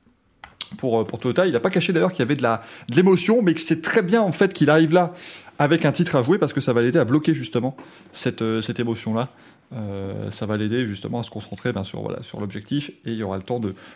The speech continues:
de pleurer un petit peu, puisque c'est également son dernier rallye avec Julien Ingrassia, son, euh, son copilote de toujours. Donc,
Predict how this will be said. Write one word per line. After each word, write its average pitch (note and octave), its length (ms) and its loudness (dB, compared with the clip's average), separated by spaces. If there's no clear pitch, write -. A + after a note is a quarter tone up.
de A2 60 -4
pleurer A2+ 260 2
un G#2+ 60 2
petit - 120 -8
peu, F3 100 4
puisque E3 200 -2
c'est B2 100 -2
également A2 220 0
son A2 140 -6
dernier A2 400 0
rallye G#2+ 320 -2
avec G#2+ 180 -4
Julien G#2+ 220 0
Ingrassia, G2 340 -2
son, F#2+ 420 -6
euh, - 20 -4
son G#2 140 -10
copilote B2+ 320 -6
de A#2+ 60 -6
toujours. G2 340 -10
Donc, F#2+ 160 -14